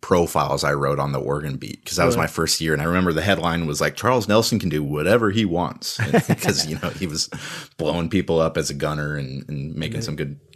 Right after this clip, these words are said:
Speaker 1: good passes.
Speaker 2: Did
Speaker 1: And,
Speaker 2: he
Speaker 1: and
Speaker 2: play
Speaker 1: then
Speaker 2: some
Speaker 1: the, then the
Speaker 2: safety?
Speaker 1: next year he started, yeah, then the next
Speaker 2: Yeah.
Speaker 1: year he played some safety. That, that was, he was a fun dude to cover, and, uh, you know, it, it, it just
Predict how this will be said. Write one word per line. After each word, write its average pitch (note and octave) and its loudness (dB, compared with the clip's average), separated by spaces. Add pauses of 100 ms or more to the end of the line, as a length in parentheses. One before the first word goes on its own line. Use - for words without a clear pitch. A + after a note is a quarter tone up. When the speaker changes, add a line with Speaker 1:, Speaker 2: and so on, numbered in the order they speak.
Speaker 1:
good D#2+ 2 (1120)
passes. G2 0
Speaker 2:
Did D3 -2
Speaker 1:
And, C#3 2
Speaker 2:
he D3+ 6
Speaker 1:
and D#3+ 2
Speaker 2:
play D#3+ 6
Speaker 1:
then - 6
Speaker 2:
some - 4
Speaker 1:
the, - 0
then G#2+ 6
the - 6
Speaker 2:
safety? F2+ 0
Speaker 1:
next G#2 2
year F2+ 4
he F2+ 2
started, - 2 (320)
yeah, F2+ 4
then E2+ -4
the F2 -6
next - -10
Speaker 2:
Yeah. F2 -6
Speaker 1:
year D#2+ -6
he D2 -12
played D2+ -6
some C#2+ -10
safety. D2 -6
That, C#2+ -6
that E2 -2
was, E2 -10 (580)
he A#2+ -2
was A#2+ 0
a G#2 0
fun G#2 2
dude G#2 2
to F#2 -4
cover, F2 2
and, D#2+ -4
uh, C#2+ -2
you G2 0
know, F#2+ 4
it, E2 0
it, D#2+ -2
it G#2 0
just - -2